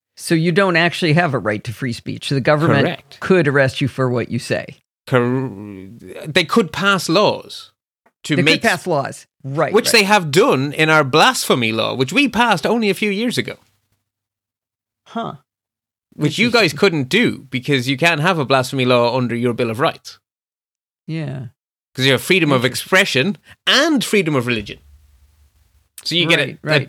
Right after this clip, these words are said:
Speaker 2: twofer. You get a twofer there.
Speaker 1: But it absolutely doesn't mean that anybody other than the government, you know, has to, or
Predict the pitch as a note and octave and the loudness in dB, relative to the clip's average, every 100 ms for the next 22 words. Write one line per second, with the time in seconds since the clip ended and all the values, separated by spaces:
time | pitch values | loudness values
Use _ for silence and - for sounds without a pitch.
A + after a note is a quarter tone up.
0 | B3 C4+ B2+ - _ _ - C#3+ - C4+ | 2 2 0 -2 _ _ -2 -2 0 0
1 | C4 A2+ A2 D3+ F3 E3+ F#3 A3 B3+ A#3 | 0 0 0 0 2 4 2 0 -2 -2
2 | G#3 G3+ G3 D#3+ E3+ D3 D3+ B2+ D#3+ E3+ | 0 -2 -4 -4 -2 0 -2 -2 0 2
3 | D3+ C#3 C#3+ - C4 F4 E3 C3+ C3+ C#3+ | 2 0 -2 0 0 2 0 0 0 0
4 | B2+ C3 C3 C#3 - _ C3 C#3 D#3+ D3+ | 0 0 -2 -6 -12 _ -4 -2 0 2
5 | A2+ B2 - C#3 C3+ - D#3+ C#3+ D#3 C#3+ | 2 -2 -2 0 -2 -2 0 0 2 0
6 | C3+ | 0